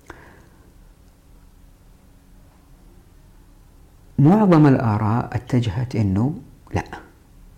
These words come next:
لا يكره المالك، واستدلوا بأدلة، منها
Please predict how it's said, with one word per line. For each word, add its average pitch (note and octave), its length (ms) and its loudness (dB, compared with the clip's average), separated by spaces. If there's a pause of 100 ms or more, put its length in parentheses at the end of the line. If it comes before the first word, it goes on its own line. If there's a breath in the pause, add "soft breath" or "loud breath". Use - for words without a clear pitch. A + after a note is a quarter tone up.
(1000)
لا C3 120 4
يكره B2 240 -2
المالك، - 500 -8 (1000 loud breath)
واستدلوا E3 560 2
بأدلة، C#3+ 400 2
منها C#3+ 340 2